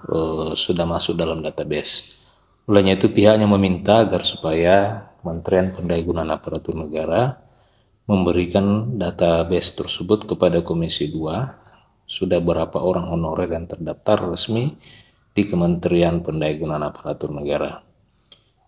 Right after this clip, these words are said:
Junimart menyampaikan hal tersebut dalam rapat Komisi dua D P R R I dengan Menteri Pendayagunaan Aparatur Negara, eh, Abdullah Aswar Anas di D P R Senayan, eh, beberapa waktu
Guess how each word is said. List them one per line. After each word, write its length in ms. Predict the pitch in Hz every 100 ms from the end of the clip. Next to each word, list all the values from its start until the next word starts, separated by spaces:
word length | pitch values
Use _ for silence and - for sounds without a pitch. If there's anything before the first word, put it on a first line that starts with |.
| _ _
Junimart 480 | 107 113 117 123 120
menyampaikan 560 | 113 104 107 101 107 98
hal 80 |
tersebut 400 | 95 95 98 110
dalam 240 | 110 95 92
rapat 320 | 95 - 98
Komisi 400 | 95 95 90 95
dua 240 | 104 98
D 80 | 92
P 160 | 92 -
R 240 | - -
R 20 | 65
I 340 | 82 95 120 - _ _
dengan 400 | - 87 82 82 82
Menteri 320 | 82 82 85
Pendayagunaan 640 | - 85 82 - 87 80 80
Aparatur 480 | - 82 80 85 82
Negara, 480 | 80 - - - _ _ _ _ _ _ _ _
eh, 160 | - 80
Abdullah 480 | - 82 82 78 76
Aswar 320 | 80 78 73
Anas 240 | 78 - - - - - - - _ -
di 320 | 82 80 82
D 160 | 85
P 160 | 82 80
R 80 | 80
Senayan, 720 | - 80 82 87 98 110 107 - _ _ _ - -
eh, 400 | 156 151 - - - _ _ _ _ _
beberapa 440 | 98 92 90 87 87
waktu 440 | 82 - - 85